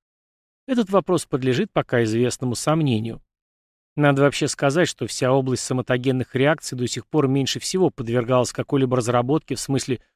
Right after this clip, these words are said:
установления связи с конституциональными особенностями больных. Поэтому мы можем здесь только очень коротко наметить те моменты, которые нам кажутся основными в этом вопросе.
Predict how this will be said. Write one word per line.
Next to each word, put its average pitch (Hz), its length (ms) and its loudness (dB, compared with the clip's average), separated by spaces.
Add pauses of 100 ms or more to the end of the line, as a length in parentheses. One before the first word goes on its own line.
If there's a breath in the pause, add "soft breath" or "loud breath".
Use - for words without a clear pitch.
(120)
установления 139 760 2
связи 139 420 2
с - 100 -8
конституциональными 131 1040 -2
особенностями 123 640 -2
больных. 127 480 -2 (1000)
Поэтому 240 300 4
мы 208 100 4
можем 202 300 2
здесь 156 240 0
только 165 280 -2
очень 156 280 0
коротко 175 400 -2
наметить 135 460 -2
те 147 140 -2
моменты, 139 460 0
которые 123 340 -2
нам 120 160 0
кажутся 156 400 -2
основными 123 500 0
в 117 80 2
этом 117 240 -2
вопросе. 135 600 -2